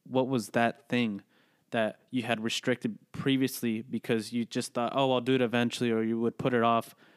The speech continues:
But once you had all this restricted from you, what was that first thing that just, like, "Bam, I wanna go do this right now. Like, I'm dying to go do this." What was, like, go get a cup of ice cream, you know, or go hit the track,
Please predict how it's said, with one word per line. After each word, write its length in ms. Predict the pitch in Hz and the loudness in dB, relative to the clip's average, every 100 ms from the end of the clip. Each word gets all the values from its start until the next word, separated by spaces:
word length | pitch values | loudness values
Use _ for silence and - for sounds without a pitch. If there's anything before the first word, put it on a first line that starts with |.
| _ | _
But 100 | - | -4
once 360 | 104 120 135 - | 0 2 2 0
you 80 | 127 | 0
had 180 | 123 | 2
all 160 | 120 123 | 2 2
this 300 | 120 113 - - - _ - - - - | 2 0 -8 -16 -20 _ -20 -20 -20 -6
restricted 640 | 113 - - - 151 143 - | -4 -2 -2 0 0 0 -2
from 240 | 120 107 | -2 0
you, 180 | 104 104 - _ _ | -2 -4 -10 _ _
what 120 | 131 | 0
was 200 | 139 143 | 2 2
that 180 | 135 123 | 0 -4
first 560 | - - 135 135 - - | -8 -2 2 2 2 -2
thing 300 | 139 123 110 | 0 2 0
that 120 | 101 | -4
just, 260 | 104 107 - | -6 -8 -4
like, 200 | 104 101 _ _ _ _ _ - | -4 -6 _ _ _ _ _ -4
"Bam, 300 | 147 135 117 | 0 0 2
I 40 | |
wanna 180 | 120 123 | 2 2
go 100 | 117 | 2
do 160 | 110 120 | 2 0
this 300 | 110 - - | -2 -4 0
right 200 | 131 117 | 2 2
now. 180 | 120 117 | 0 0
Like, 120 | 110 | 0
I'm 200 | 117 113 | 0 -2
dying 320 | 104 110 117 117 | 0 0 0 0
to 100 | 117 | 0
go 100 | 113 | 0
do 240 | 113 117 | 2 2
this." 140 | 107 | 0
What 160 | 113 117 | 0 0
was, 180 | 113 104 | 0 -2
like, 120 | 107 | -4
go 140 | 123 | -2
get 160 | 120 127 | 0 0
a 160 | 117 110 - - _ _ _ _ _ _ | 0 -4 -10 -20 _ _ _ _ _ _
cup 140 | - 123 | -2 0
of 80 | 113 | 4
ice 200 | 123 127 | 2 2
cream, 260 | 131 113 110 | 0 0 0
you 80 | |
know, 240 | 107 107 110 - - _ | 0 0 -4 -10 -20 _
or 520 | - 117 110 110 107 107 | -4 0 2 4 4 2
go 400 | 98 117 117 110 _ _ _ _ _ _ _ - | 2 2 2 -4 _ _ _ _ _ _ _ -10
hit 200 | - 123 | -4 -2
the 80 | |
track, 480 | 120 - 123 120 - | -2 2 4 2 -2